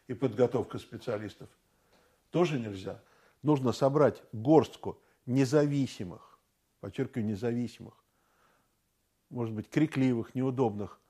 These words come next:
э, для властей профессионалов, которые будут ровно обсуждать вопрос контрреформ. Вопрос контрреформ —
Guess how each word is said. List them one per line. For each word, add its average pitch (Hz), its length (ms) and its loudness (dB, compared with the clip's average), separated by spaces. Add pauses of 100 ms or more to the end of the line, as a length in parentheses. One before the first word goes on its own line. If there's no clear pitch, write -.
(320)
э, 110 640 -6
для 110 120 -2
властей 110 580 -4
профессионалов, 127 800 -2 (320)
которые 131 340 2
будут 120 380 0
ровно 143 420 2
обсуждать 107 500 -6
вопрос 160 420 -2 (320)
контрреформ. 123 880 0 (1040)
Вопрос 123 400 4
контрреформ — 123 920 0